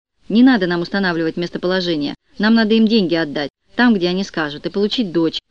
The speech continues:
Живой получить, вы понимаете? Живой!» Вторая, необязательная часть визита явно не задалась.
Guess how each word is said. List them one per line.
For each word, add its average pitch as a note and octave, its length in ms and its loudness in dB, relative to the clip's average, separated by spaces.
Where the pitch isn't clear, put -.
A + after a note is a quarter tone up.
Живой G#3+ 320 4
получить, E3 360 -4
вы E3 100 -4
понимаете? G#3+ 540 2
Живой!» G3+ 480 4
Вторая, A3 540 2
необязательная F#3+ 800 0
часть F#3+ 280 -2
визита F#3 380 -2
явно F#3 400 0
не F3+ 140 -2
задалась. D#3 580 -6